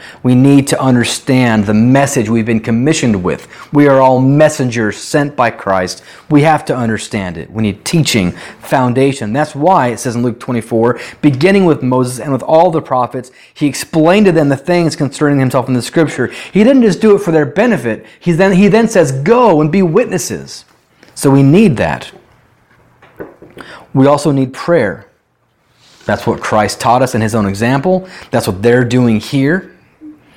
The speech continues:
We desperately need prayer for wisdom, for vision, for passion and purpose and direction. And we need the power of the Holy Spirit, which is what we're gonna see in two more weeks when we look at Pentecost.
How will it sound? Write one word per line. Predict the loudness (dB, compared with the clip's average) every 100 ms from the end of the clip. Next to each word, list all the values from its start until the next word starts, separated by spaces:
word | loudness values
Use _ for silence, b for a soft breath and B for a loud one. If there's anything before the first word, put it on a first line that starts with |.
| B
We | 0 0
desperately | 2 0 0 0 0 0
need | 0 -2 -6
prayer | -2 0 2 0
for | -2
wisdom, | 0 2 2 0 -2
for | -4
vision, | 0 0 0 -2 -4 -10 B B B
for | -8 -6
passion | -2 -2 -2 -2 -4
and | -4 -6
purpose | -2 -2 0 -4 -4 -10
and | -6
direction. | -2 -2 -2 -6 -6 -8 _ B B B B B -2
And | 2 2 0 -4 -10 b b b b 0
we | 2
need | 4 4 4 0 -2 -10 -12
the |
power | -6 -2 0 0
of | -4
the | -6
Holy | -6 -6
Spirit, | -6 -2 -2 -2 -8 -20 _ _ _ _ b b b b _
which | -4 0
is |
what | 0
we're | 0
gonna | 0 -2
see | 0 0 2 0 -4 -20 _ _ _ _ _ _ _ _ -6
in | -2
two | 2
more | 2 2
weeks | 2 0 -2 -8 -4
when | -2
we |
look | 0 0
at | -2
Pentecost. | -2 -2 -2 -2 -4 -6 -16